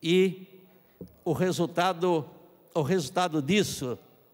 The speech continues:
da pesquisa que foi publicada agora, foi o seguinte: se essas medidas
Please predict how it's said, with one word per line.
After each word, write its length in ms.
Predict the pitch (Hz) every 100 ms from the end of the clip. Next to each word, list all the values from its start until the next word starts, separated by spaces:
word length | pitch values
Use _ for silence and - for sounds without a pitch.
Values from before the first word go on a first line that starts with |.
| _ _ _ _
da 160 | - 165
pesquisa 680 | 170 156 - 185 202 139 156
que 120 | 143
foi 180 | 190 180
publicada 600 | 175 156 143 156 143 131
agora, 520 | 135 180 147 123 - - _ _ _ _ _ _ _
foi 180 | - 180
o 60 |
seguinte: 520 | 175 180 139 107 - - _ _ _ _ _ _ _ _ _ _ _ _ _ _ _ _ _
se 680 | - - - 254 277 277 233 -
essas 600 | 240 311 269 - 285 226
medidas 800 | 247 240 185 247 247 190 190 143